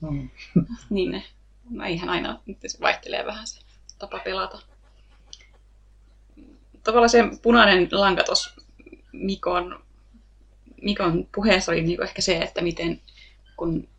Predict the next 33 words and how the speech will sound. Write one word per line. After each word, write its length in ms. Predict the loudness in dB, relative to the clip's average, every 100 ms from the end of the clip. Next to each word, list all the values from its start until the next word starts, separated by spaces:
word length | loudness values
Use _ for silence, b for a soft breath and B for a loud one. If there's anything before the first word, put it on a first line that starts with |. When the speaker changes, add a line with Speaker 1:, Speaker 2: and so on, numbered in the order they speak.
| _
Speaker 2:
miettii, 520 | 0 0 0 -6 -4
niinku, 240 | -4 -2 -2 -4 -6 -12 _ -20 -20 _ _ -10 -10 -12 B B B -6
miettii 240 | -4 2 6
aj-, 200 | 6 6
ajatuksella 420 | 4 2 0 0
sitä, 260 | -2 0 2
mitä 200 | 0 0
pelaa 300 | -2 0 2
lapsen 360 | 2 0 -8
kanssa 360 | -6 -6 -6 -4
ja 100 | -2
miettii, 320 | -2 -2 -8
mikä 360 | -10 -6 -6 -6
mi-, 160 | -6 -6 -6
milloinkin 580 | -4 -2 -2 -4 -6 -6
on 160 | -8 -8 B B B B B -6
lapselle 380 | -6 -4 -4 -6
kiva 320 | -4 -4 -2
peli, 240 | -4 -4
niin 120 | -4
sitten 420 | -8 -8 -6 -6 -8 _ _ -18 -10
se, 220 | -8 -8 -12 _
se 140 | -4
ehkä 220 | -4 -2
johtaa 340 | -2 -2 -2 -4
siihen, 380 | -2 -6 -6 -10
että 280 | -14 -14 -14
se 160 | -10 -8
lapsi 400 | -8 -6 -6 -8 -18 -20 -12
niinku 140 | -6
löytää, 540 | -4 -4 -2 -2 -2 -8 b b b _ _ _ _ _ -20 -20 _ -8
tai 100 |
se, 100 | -2